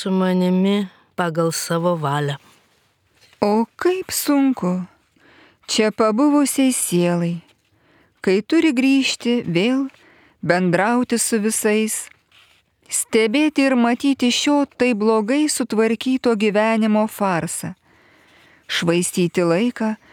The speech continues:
Speaker 2: rūpinantis kūnu, miegoti ir valgyti. Viskas ją vargina.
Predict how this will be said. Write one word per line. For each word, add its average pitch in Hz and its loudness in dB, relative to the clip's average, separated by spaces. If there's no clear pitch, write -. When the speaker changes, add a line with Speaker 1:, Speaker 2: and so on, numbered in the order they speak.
Speaker 2:
rūpinantis 233 0
kūnu, 185 -2
miegoti 269 2
ir 277 2
valgyti. 160 -2
Viskas 285 0
ją 185 2
vargina. 170 -2